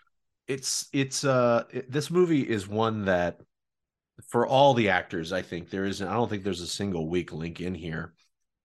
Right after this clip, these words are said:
that, uh, my emotions go as such when I watch this. When I turn it on and I'm tuning in, I'm kinda like, "Ah, all right. Well, here we go.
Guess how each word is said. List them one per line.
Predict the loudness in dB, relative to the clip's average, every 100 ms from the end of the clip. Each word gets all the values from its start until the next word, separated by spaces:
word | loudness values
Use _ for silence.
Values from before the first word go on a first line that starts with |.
| _ _ _ -12
that, | 0 2 2 0 -6 -10 _ _ _ _ _ _ _ _ _ _ _ _
uh, | -10 -8 -4
my | 2 4
emotions | 6 6 6 4 0 4
go | 6 6
as | 4
such | 6 4 4
when | 0
I | 2 2
watch | 2 2 0
this. | -2 -2 -4 _ _ _ _
When | 0 2
I | 2
turn | -2 -2 0
it | 2
on | 4 2
and | 2
I'm | 0 0
tuning | 0 0 0
in, | 0
I'm | -2 -6
kinda | -2 0 2
like, | 0 -2 -6 -20 _ -12
"Ah, | -6 -4 -4 -6 _
all | -14
right. | -10 -8 -10 -12 _ _ _ _ _ -12
Well, | -8 -10 -8
here | -8
we | -6
go. | -6 -4 -6